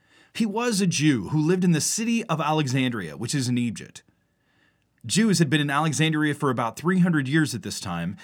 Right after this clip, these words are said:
and this city had a reputation in the ancient world of being a center of learning, boasting the world's largest library at one time. We don't know what his educational level was, but we do know that he was an eloquent man.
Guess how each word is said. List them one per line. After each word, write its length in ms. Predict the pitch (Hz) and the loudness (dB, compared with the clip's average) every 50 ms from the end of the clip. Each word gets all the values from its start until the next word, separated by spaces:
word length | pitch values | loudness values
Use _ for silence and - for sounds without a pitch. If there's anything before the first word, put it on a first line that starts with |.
| - - - | -20 -14 -6
and 260 | - 190 202 196 196 - | -2 0 0 0 0 -2
this 280 | 160 156 214 226 - | 0 0 0 2 2
city 380 | - - 247 185 117 117 147 165 | 0 0 0 0 0 0 0 0
had 180 | 131 165 151 143 | 2 2 0 0
a 40 | |
reputation 800 | 135 151 196 190 - 196 175 - - 240 247 220 - - 156 120 | 0 0 -2 -2 -2 -4 -4 -4 -4 -2 -2 -2 -2 0 -2 0
in 60 | 117 | 0
the 180 | 117 113 107 107 | -2 -2 -2 -2
ancient 240 | 117 113 - 107 104 | -4 -4 -6 -8 -8
world 340 | 107 110 107 104 110 107 - - - - - | -6 -6 -6 -6 -6 -8 -10 -16 -16 -10 -6
of 120 | 143 143 | -4 0
being 200 | 156 202 202 202 | 2 4 4 4
a 60 | 185 | 2
center 520 | 170 175 - - 226 233 233 - 220 220 - - | 2 0 -2 -2 -2 -2 -4 -4 -6 -6 -6 -4
of 320 | 175 180 180 175 175 165 | -4 -2 0 0 0 -2
learning, 540 | 151 135 143 165 175 170 143 123 113 107 98 - - - - 131 | -2 0 2 2 2 2 2 2 0 -2 -4 -6 -10 -12 -6 -2
boasting 400 | 180 202 208 - - 220 202 185 | 0 0 0 0 0 0 2 2
the 60 | 160 | 0
world's 480 | 143 147 180 214 214 214 214 185 - - - | 0 0 0 0 2 0 0 -2 -6 -8 -8
largest 640 | 139 147 175 185 202 214 185 185 208 175 - - | -6 -6 -4 -4 -4 -4 -2 -2 -2 -2 -4 -6
library 800 | - 139 135 139 - 208 220 196 160 151 143 127 120 117 113 110 | -8 -10 -10 -6 -4 -2 0 0 2 2 2 2 2 0 0 -2
at 120 | 110 101 110 | -2 -4 -6
one 300 | 113 127 123 110 110 107 | -4 -4 -2 -2 -4 -4
time. 480 | - 131 123 104 82 71 - - - _ _ _ _ _ _ _ _ _ _ _ - | -4 -4 -4 -4 -4 -8 -10 -16 -20 _ _ _ _ _ _ _ _ _ _ _ 0
We 60 | 156 175 | 2 2
don't 160 | 214 202 185 | 4 4 4
know 140 | 170 160 151 | 4 4 4
what 160 | 160 185 180 | 2 2 4
his 200 | 165 165 127 139 | 4 2 4 2
educational 540 | 143 113 127 - - 156 165 - 151 135 120 | 0 -2 -2 -4 -4 -4 -2 -2 -2 -2 0
level 300 | 117 131 120 117 107 107 | 0 -2 -2 -4 -6 -4
was, 340 | 151 196 180 120 127 147 | -2 -2 -2 -2 -2 -2
but 160 | 135 139 143 135 | -2 -2 -2 -2
we 80 | 143 | -2
do 240 | 127 110 175 214 214 | -2 2 2 2 2
know 240 | 190 165 160 160 160 | 2 2 0 0 0
that 200 | 139 139 131 123 | -2 -2 -2 0
he 100 | 160 165 | 0 2
was 180 | 156 151 131 | 2 2 2
an 140 | 151 151 151 - | 0 -2 -2 -4
eloquent 460 | 143 151 165 180 175 170 - 147 127 | -4 -2 -2 -2 -4 -4 -4 -6 -4
man. 420 | 123 139 151 147 123 92 85 85 | -4 -2 -2 -2 -2 -4 -6 -8